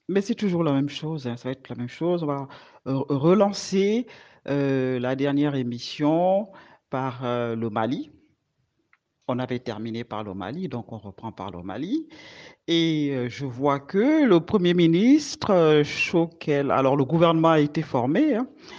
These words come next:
Le Premier ministre Choquel, euh, Maïga a annoncé un peu le programme. Ça, je l'ai lu dans R F I, Radio France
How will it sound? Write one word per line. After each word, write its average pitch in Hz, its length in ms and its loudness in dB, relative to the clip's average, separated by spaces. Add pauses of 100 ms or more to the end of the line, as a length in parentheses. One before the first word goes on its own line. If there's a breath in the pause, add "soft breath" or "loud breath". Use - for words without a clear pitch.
(320 loud breath)
Le 143 200 2
Premier 165 340 0
ministre 151 580 0
Choquel, 139 680 0
euh, 107 200 -2 (120)
Maïga 123 680 0 (600 loud breath)
a 131 180 2
annoncé 131 400 0
un 127 80 2
peu 117 160 -4
le 110 100 -4
programme. 151 720 -2
Ça, 127 240 -2
je 123 160 -4
l'ai 120 160 -2
lu 170 260 0
dans 90 680 -4 (140)
R 135 220 0
F 170 140 -4
I, 302 100 -2 (1500)
Radio 135 440 -4
France - 480 -2